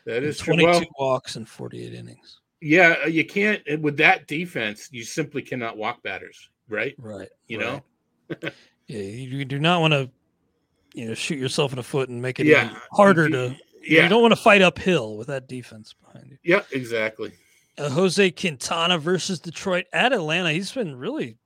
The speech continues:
Speaker 2: strong, Quintana. Uh, this one feels like a little bit of a trap, though, for me because, you know, Quintana's been around forever. We know who he is. He had a six four three E R A last year, and, you know,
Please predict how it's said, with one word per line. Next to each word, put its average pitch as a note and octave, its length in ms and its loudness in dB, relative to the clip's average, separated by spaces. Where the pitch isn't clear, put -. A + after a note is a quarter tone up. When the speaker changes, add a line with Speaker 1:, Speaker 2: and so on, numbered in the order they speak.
Speaker 2:
strong, C#3 640 -10
Quintana. A2+ 600 -16
Uh, C3 380 -10
this - 140 -8
one F#3+ 140 -2
feels F#3 280 -2
like E3+ 180 0
a D#3+ 40 0
little F3 220 0
bit D#3+ 180 0
of C#3+ 80 -4
a C3+ 60 -8
trap, D3 500 -2
though, A#2+ 220 -8
for - 160 -14
me A#2 160 -12
because, A#2+ 440 -12
you F3 100 -6
know, A2 120 -12
Quintana's F3 440 -6
been F3 140 -4
around D3+ 260 -2
forever. C#3 400 -6
We C3+ 100 -8
know C#3 200 -10
who C#3+ 160 -12
he B2 120 -10
is. B2+ 240 -10
He B2 120 -12
had B2 80 -6
a A#2 40 -4
six - 300 -6
four F3 240 -2
three D3 320 -4
E C#3 60 -2
R C3+ 140 -2
A C#3 140 -4
last C3 400 -8
year, B2+ 280 -6
and, A#2 240 -12
you B2+ 140 -10
know, C3+ 180 -8